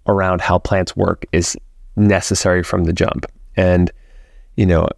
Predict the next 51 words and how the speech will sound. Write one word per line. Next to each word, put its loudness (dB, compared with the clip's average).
i-, -6
the, 0
the 0
client -4
problems 0
vary 0
location 0
to 0
location -2
because 0
here 2
in 0
L 0
A, 0
for -4
example, -2
water 0
is 0
a 0
huge 2
issue. -2
We 0
don't 2
have 0
as -4
much. -6
We 2
want 4
to -2
be -4
more 0
conscious -2
of -2
it. -12
And 2
when 2
you 2
go 0
to -6
somewhere 0
like -2
New 2
York 0
where -4
it -6
rains -4
all -4
the -4
time, -2
you're 0
not 0